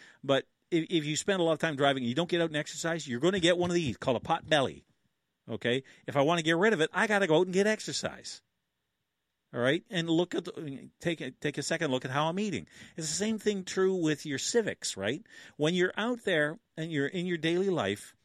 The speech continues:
you can't be so blinded by your daily life that you don't see the threats that are coming. And this is why Zach Reid is, you know, was a very good question about the whole idea of, are these conspiracies real?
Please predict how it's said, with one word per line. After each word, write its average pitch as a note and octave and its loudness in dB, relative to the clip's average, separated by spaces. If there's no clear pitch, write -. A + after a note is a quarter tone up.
you D#3 0
can't G#3+ -4
be F3+ 0
so E3 0
blinded C#3 -2
by F3 4
your G#3+ 0
daily G2 -2
life G2+ -2
that E3 -4
you E3+ -4
don't G3 0
see F3 -6
the C#3+ -6
threats - -4
that B2+ -6
are A#2 -4
coming. C3+ -8
And B2+ -2
this G3+ 0
is A3 -4
why B2 0
Zach D3+ 0
Reid D#3+ 0
is, C#3+ -4
you D3 -6
know, C3 0
was C#3 0
a C3+ -2
very D3+ 0
good E3 -4
question A#2+ -6
about C3 2
the B2+ -8
whole D#3 2
idea C3+ 2
of, A#2+ 0
are C3 4
these C#3 -4
conspiracies C#3 -4
real? F#3+ -4